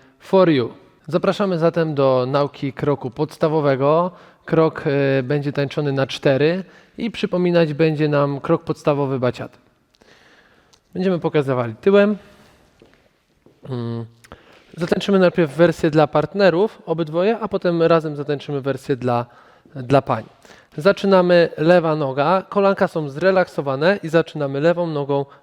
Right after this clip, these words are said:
naraz do boku. Raz, wchodzimy na nogę. Potem wracamy na prawą nogę. Dwa, lewa noga idzie do tyłu. Trzy i akcentujemy na prawą nogę. Cztery.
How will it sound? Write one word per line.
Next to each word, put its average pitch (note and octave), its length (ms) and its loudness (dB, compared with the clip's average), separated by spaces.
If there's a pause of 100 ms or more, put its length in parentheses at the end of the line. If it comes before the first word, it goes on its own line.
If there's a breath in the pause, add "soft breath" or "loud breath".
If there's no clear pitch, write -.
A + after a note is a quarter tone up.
naraz C#3 360 0
do C3 100 0
boku. B2 280 -10 (380 soft breath)
Raz, C#3+ 600 2 (280)
wchodzimy C#3 400 -4
na C3+ 160 -2
nogę. B2+ 320 -6 (540 loud breath)
Potem D#3 400 4
wracamy D#3+ 520 2
na C#3 160 0
prawą C3 360 -2
nogę. A#2+ 300 -10
Dwa, B2 800 2 (480 soft breath)
lewa D#3+ 440 6
noga C3+ 320 -2
idzie C3 280 -6
do B2 120 -6
tyłu. B2 400 -6 (400)
Trzy G#3 560 2 (600 soft breath)
i A#3 180 0
akcentujemy D#3+ 800 0
na C3+ 140 -4
prawą C#3 360 0
nogę. A#2+ 400 -6 (140)
Cztery. B2+ 440 -2